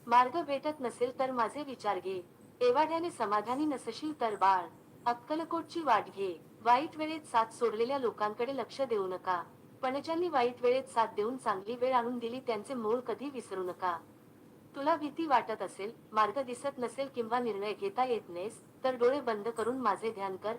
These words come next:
अशाने तू माझ्याशी संवाद साधशील. बाळा, मला तुझी काळजीच नाही तर प्रेम आहे म्हणून मी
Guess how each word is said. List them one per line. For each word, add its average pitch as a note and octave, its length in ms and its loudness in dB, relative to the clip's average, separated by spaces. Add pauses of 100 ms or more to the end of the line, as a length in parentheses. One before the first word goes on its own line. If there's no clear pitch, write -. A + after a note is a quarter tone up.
(140)
अशाने B3+ 360 -2
तू D4 160 -8
माझ्याशी G#3 460 -4
संवाद F#3+ 420 0
साधशील. F3 460 -6 (800)
बाळा, A#3 360 8 (240)
मला B3 220 2
तुझी D4+ 280 -8
काळजीच B3 460 2
नाही B3 320 -2
तर B3+ 120 0
प्रेम A3+ 320 -4
आहे A#3+ 180 -2
म्हणून A3+ 240 -4
मी C4+ 160 -4